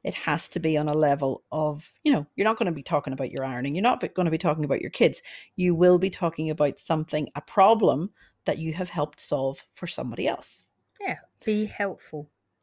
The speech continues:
Speaker 1: Yes. Yes. We always like being helpful. So we're coming up to the run up to the big C word, right? At the time of this recording, I have seen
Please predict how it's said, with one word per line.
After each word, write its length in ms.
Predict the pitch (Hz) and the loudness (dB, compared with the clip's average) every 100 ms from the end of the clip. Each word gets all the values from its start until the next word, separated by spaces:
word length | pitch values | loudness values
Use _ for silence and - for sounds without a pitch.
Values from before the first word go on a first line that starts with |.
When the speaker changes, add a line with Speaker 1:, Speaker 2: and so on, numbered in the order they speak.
| - | -14
Speaker 1:
Yes. 640 | 160 123 - - - - _ _ _ _ _ | -10 -10 -10 -16 -18 -20 _ _ _ _ _
Yes. 340 | - 123 - - - | -12 -12 -14 -16 -8
We 120 | 180 | -4
always 440 | - 185 196 220 | 2 2 2 -2
like 180 | 139 131 | -4 -6
being 140 | - 156 | -8 -6
helpful. 360 | - - - | -8 -10 -12
So 300 | 165 - 165 - - - - _ _ - | -6 0 0 -2 -20 -20 -20 _ _ -6
we're 80 | |
coming 500 | 220 - - 294 330 | -6 -6 0 2 4
up 220 | 196 - - _ - | 2 -2 -10 _ -16
to 140 | - 175 | -8 -6
the 80 | |
run 240 | 170 156 151 | 0 0 0
up 220 | 131 - | -2 -6
to 380 | - 165 147 147 - | -4 -2 -2 -4 -8
the 80 | - | -4
big 200 | 147 147 | -4 -4
C 280 | - 151 135 | -6 -6 -6
word, 360 | 139 - - - _ _ | -6 -6 -8 -14 _ _
right? 280 | - 143 - _ _ _ _ _ _ _ _ - - | -4 -4 -4 _ _ _ _ _ _ _ _ -14 -10
At 100 | - | -8
the 60 | |
time 240 | 143 147 143 | -4 -4 -4
of 120 | 147 | -4
this 200 | 143 - | -8 -8
recording, 560 | 165 - 175 151 156 - - - - _ _ | -8 -2 0 2 -2 -6 -16 -18 -20 _ _
I 140 | 143 151 | -4 -2
have 200 | 147 139 | -2 -2
seen 400 | - 147 151 | 0 2 2